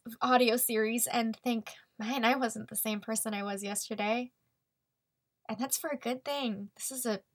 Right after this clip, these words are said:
benchmark in so many different ways. And I hope that we get to try it again.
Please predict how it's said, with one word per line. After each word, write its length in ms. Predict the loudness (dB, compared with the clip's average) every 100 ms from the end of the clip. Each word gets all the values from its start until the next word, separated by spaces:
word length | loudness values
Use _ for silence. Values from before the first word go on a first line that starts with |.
| 0
benchmark 600 | 2 4 4 2 -2 -6 -10 -4
in 120 | 0
so 300 | 2 2 2
many 280 | 2 -2 -4 _
different 340 | -4 -2 -2 0
ways. 600 | 2 2 -2 -10 -10 -12 _ _ _ _ _ _ _ _ _ _ _ _ _ _ _ _ _ _ _ _ _ -6
And 120 | -2
I 60 | -2
hope 280 | -2 -6
that 100 | -2
we 100 | 0
get 120 | 0 -2
to 100 | -4
try 260 | -2 -2
it 60 | -2
again. 360 | -4 -8 -10